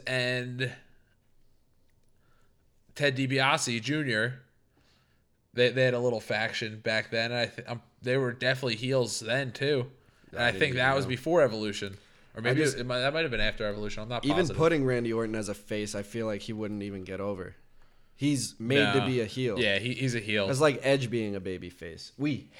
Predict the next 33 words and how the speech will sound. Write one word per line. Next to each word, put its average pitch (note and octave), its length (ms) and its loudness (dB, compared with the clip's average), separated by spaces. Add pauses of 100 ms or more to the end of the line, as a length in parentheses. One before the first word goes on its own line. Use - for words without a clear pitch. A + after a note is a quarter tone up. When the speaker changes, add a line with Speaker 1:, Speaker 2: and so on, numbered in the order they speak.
Speaker 2:
hated C3 340 0
Edge F#2 360 -8
back F#2+ 260 -10
in F#2 80 -10
the F2 80 -12
day. E2 280 -12 (180)
Speaker 1:
Yeah. A#2 180 4
Speaker 2:
I G#2 60 8
can't D#3 260 2
tell E3+ 160 6
you C#3 240 2
anybody D#3 460 4
who C#3 140 2
liked C3+ 300 2
Edge B2 280 0
when A2 120 -4
he A#2 120 -4
was A2 120 -6
feuding A2 300 -4
with G#2+ 80 -6
John G#2 260 -6
Cena. F2+ 380 -10
Speaker 1:
The B2 160 4
Rated C#3+ 320 6
R C#3+ 160 8
Superstar B2 720 2
is G#2+ 80 -4
probably A2+ 280 2
one A2+ 140 0
of A2+ 60 -6
the A2+ 80 -4
best A2+ 260 2
heels G#2 520 -2